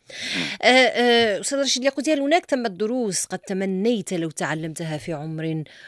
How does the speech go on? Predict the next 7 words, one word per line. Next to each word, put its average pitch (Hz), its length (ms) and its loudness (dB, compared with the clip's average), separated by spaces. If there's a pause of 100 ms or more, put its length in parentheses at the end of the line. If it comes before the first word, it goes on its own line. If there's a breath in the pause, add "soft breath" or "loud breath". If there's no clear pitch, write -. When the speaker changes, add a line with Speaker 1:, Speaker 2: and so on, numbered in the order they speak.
(280 loud breath)
Speaker 2:
آه، 160 240 -2 (100)
مبكر 160 840 -4 (260)
كان 165 200 -4 (100)
أفضل 170 540 -2 (220)
ربما، 170 640 -4 (400 loud breath)
وما 160 2000 -6
كانش، - 420 0